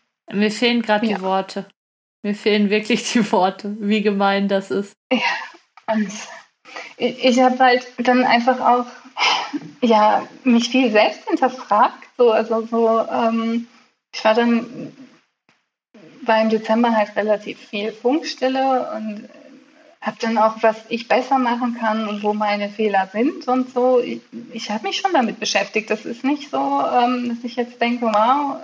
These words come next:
Speaker 2: äh, er ist irgendwie, ähm, jetzt gerade nicht so nett und das ist, also die Schuld liegt bei ihm.“ Das, das glaub ich auch gar nicht. Ich hatte ja, also hab zu dem Zeitpunkt halt geglaubt, dass es ihr, ihm nicht so gut geht.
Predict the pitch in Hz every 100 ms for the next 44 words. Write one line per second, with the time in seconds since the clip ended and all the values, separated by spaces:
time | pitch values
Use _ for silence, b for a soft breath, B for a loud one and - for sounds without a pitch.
0 | 233 220 233 233 233 226 247 247 233 B
1 | B B B - - _ _ 220 214 240
2 | 240 - 233 233 240 233 233 226 - 220
3 | 220 220 - 254 240 233 226 233 - 208
4 | 214 233 294 - 277 294 320 240 233 233
5 | 220 233 220 233 - - 226 214 214 -
6 | 240 240 233 - - 233 277 240 - 226
7 | - 226 - 339 233 233 226 220 220 233
8 | - _ - - 233 233 247 240 233 233
9 | - 220 220 226 233 220 226 220 220 226
10 | 214 202 208 196 190 170 - 190 202 -
11 | - - - 240 208 202 196 208 - _
12 | _ 208 - - _ - - - - -
13 | - -